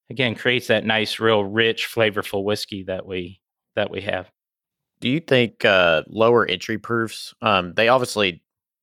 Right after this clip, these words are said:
Speaker 2: taste greater at a younger age. Do you think they can hold up to age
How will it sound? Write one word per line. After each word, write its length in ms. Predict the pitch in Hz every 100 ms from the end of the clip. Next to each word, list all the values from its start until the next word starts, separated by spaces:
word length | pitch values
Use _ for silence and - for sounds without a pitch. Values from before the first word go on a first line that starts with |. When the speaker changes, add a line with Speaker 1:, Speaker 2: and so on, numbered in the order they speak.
| _ _ -
Speaker 2:
taste 320 | 117 104 -
greater 340 | 104 101 95
at 200 | 90 85
a 60 | 85
younger 360 | 82 92 98 110
age. 360 | 117 107 -
Do 100 | -
you 60 | 104
think 240 | 113 127
they 140 | 101 107
can 180 | 101 87
hold 280 | 98 104
up 180 | 92 98
to 100 | - 92
age 520 | 90 95 90 - -